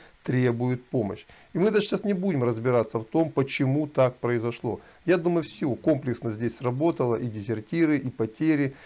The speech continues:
и просто приписанные, знаете, мёртвые души, которыми, я так понимаю, балуются украинские прапорщики. Важно здесь другое. То, что действительно украинские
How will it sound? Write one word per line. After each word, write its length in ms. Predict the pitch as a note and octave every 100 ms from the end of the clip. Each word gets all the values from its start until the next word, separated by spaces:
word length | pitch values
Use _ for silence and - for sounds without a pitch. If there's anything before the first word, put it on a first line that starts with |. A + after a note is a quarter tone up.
| - -
и 140 | D#3+ D3+
просто 460 | - F#3+ F#3 -
приписанные, 1000 | - D3 C3+ E3+ C#3 C3 B2+ A#2+ A2+ A2
знаете, 360 | A#2 B2+ G#2+ G#2+
мёртвые 540 | B2 C#3+ C#3 A#2 A#2
души, 340 | A#2 F3 - D3
которыми, 460 | D3 D3+ C#3 C#3
я 140 | C3+ C3
так 180 | C3
понимаю, 460 | - C3 C3 C3 B2
балуются 480 | A#2 B2 A#2+ A#2 B2
украинские 580 | A#2+ A#2+ A#2 A2 - A#2
прапорщики. 720 | A#2+ A2 A2 A2 - G#2 A2 - - -
Важно 480 | B2+ C3+ F#3+ E3+ D#3
здесь 300 | B2+ D3+ C#3+
другое. 500 | C3+ C#3 C3 G2+ F2+ - _
То, 240 | F3+ G#3+
что 240 | - - D3
действительно 840 | A#2+ D#3+ - F3 F3+ C#3 G#2+ G2+ -
украинские 760 | B2+ C#3 C3+ A2 G2+ - G#2